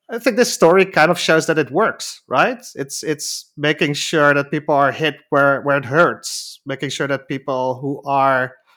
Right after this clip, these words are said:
part of this system become infamous. You know, if we, if we label, I think, I think Bill labeled Russia a mafia state. Well, then you have to go after that mafia structure, go after their business model.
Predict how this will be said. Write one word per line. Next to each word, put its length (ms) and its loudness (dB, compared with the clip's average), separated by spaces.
part 320 6
of 100 -2
this 180 -4
system 500 -4
become 520 -4
infamous. 800 -6
You 80 -12
know, 120 -2
if 120 -4
we, 120 -4
if 200 -10
we 100 -2
label, 880 -2
I 80 -4
think, 220 -6
I 80 0
think 260 -2
Bill 240 4
labeled 460 0
Russia 460 -2
a 80 -4
mafia 420 -4
state. 580 -10
Well, 120 2
then 240 2
you 140 0
have 160 0
to 100 0
go 300 2
after 320 0
that 320 -4
mafia 500 -2
structure, 680 -8
go 160 0
after 220 0
their 120 0
business 420 -2
model. 500 -6